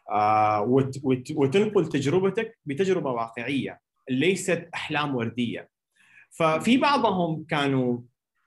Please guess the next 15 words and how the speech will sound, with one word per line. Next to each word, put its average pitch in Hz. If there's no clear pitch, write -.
يعني 131
مثلا 160
اللي 151
يميز 185
كل 226
الأسماء 147
اللي 113
قلتها 131
إنها 151
ناس 233
على 165
أرض 170
الواقع 160
قاعد 113
تشتغل. -